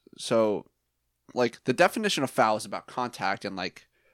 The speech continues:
and, and where, like, if a player gets hit and, like,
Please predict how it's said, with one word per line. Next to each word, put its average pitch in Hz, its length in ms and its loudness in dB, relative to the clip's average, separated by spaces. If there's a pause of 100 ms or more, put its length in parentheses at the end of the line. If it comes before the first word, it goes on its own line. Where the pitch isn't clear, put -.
(420)
and, 92 240 -8
and 95 200 -6
where, 113 320 2
like, 98 320 -6
if - 120 -8
a 107 60 -6
player 113 180 2
gets - 200 -10
hit 117 260 2
and, 95 160 -6
like, 87 260 -10